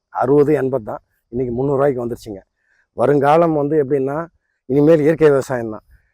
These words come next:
வேப்பெண்ணெய்க்கு பயங்கரமான டிமாண்ட். அதனால உங்க வயல் பக்கத்துல இடங்கள் எங்கன்னா காலியா இருந்தாலும் வேப்ப மரங்களை நடவு பண்ணி வச்சுங்க. நாளைக்கு வந்து நீங்க ரிட்டையர் ஆகிற கண்டிஷன் வரும்போது அதுங்களை உதிர்த்து, அதாவது இருபது அடிக்கு மேல தலையை தட்டி விட்டீங்கன்னா, நீங்களே ஒரு குச்சி வச்சே ஊத்துக்கலாம்.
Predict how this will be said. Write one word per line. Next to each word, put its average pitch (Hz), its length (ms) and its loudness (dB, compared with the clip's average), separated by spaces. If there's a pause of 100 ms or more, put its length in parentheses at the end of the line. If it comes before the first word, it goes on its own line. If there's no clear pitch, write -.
(300)
வேப்பெண்ணெய்க்கு 160 640 2
பயங்கரமான 131 560 -4
டிமாண்ட். 127 340 -4
அதனால 117 320 -4
உங்க 127 160 -6
வயல் 147 300 0
பக்கத்துல 151 360 0
இடங்கள் 147 380 0
எங்கன்னா 143 200 -6
காலியா 143 280 -2
இருந்தாலும் 135 320 -8
வேப்ப 151 280 -6
மரங்களை 147 300 -8
நடவு 143 220 -6
பண்ணி 131 200 -8
வச்சுங்க. 131 320 -10 (180)
நாளைக்கு 127 500 -4
வந்து 131 220 -6
நீங்க 131 280 -2
ரிட்டையர் 156 300 4
ஆகிற 139 240 0
கண்டிஷன் 143 340 -8
வரும்போது 127 520 -12 (760)
அதுங்களை 160 340 6
உதிர்த்து, 165 460 2 (380)
அதாவது 143 340 4
இருபது 151 240 6
அடிக்கு 175 260 4
மேல 170 220 6
தலையை 160 420 6
தட்டி 156 220 0
விட்டீங்கன்னா, 156 340 2
நீங்களே 175 380 6
ஒரு 170 180 2
குச்சி 185 260 -2
வச்சே 185 200 4
ஊத்துக்கலாம். 156 460 0